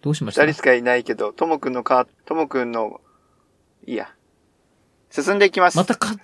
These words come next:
Speaker 1: またカットする気ですね。<laughs> 自分に都合が悪くなるとカットする気ですね。<laughs> 素晴らしいな。それを知ってますか？それ職権乱用って言うんですよ。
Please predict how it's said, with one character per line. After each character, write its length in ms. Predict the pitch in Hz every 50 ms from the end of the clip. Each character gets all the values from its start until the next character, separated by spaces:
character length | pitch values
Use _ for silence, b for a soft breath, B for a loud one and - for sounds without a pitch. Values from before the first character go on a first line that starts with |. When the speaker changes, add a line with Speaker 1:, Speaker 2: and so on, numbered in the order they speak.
| B B B B B -
Speaker 1:
ま 120 | 392 160
た 120 | 160 196 -
カ 140 | - 233
ッ 60 | 254 -
ト 100 | - 156
す 100 | - 120
る 80 | 117
気 80 | - 127
で 80 | 127
す 120 | 123 - 113
ね。 260 | 117 147 185 190 - _ _
<laughs> 80 | _ -
自 140 | 160 160 165
分 140 | 147 - 226
に 140 | 220 226 196
都 180 | - - 196
合 200 | 165 160 185 208
が 200 | 190 190 190 220
悪 160 | 202 185 202 247
く 120 | - 214
な 100 | 185 185
る 60 | 160 123
と 100 | 139 -
カ 120 | - 180
ッ 40 | 196
ト 140 | - - 147
す 120 | - 139
る 100 | 113 110
気 80 | 123 127
で 100 | 135 123
す 100 | - -
ね。 240 | 110 107 117 151 B B B B B B B B B B -
<laughs> 580 | 147 156 160 - _ - - - - _ _ _
素 200 | - - - 127
晴 140 | 143 160 165
ら 60 | 160
し 240 | 156 - - 151 135
い 40 |
な。 260 | 113 104 98 95 95 98
そ 140 | - -
れ 80 | 196 240
を 120 | 269 269
知 120 | - - -
っ 40 | -
て 80 | 294
ま 80 | 294 320
す 60 | -
か？ 80 | - 139
そ 100 | - 160
れ 80 | 165
職 260 | 151 - - 160 - _
権 220 | - 262 262 226 175
乱 200 | 170 190 214 220
用 120 | 226 220
っ 20 | 208
て 40 | 202
言 100 | 233 226
う 20 |
ん 40 | 196
で 60 | 135
す 100 | - -
よ。 160 | 98 98 135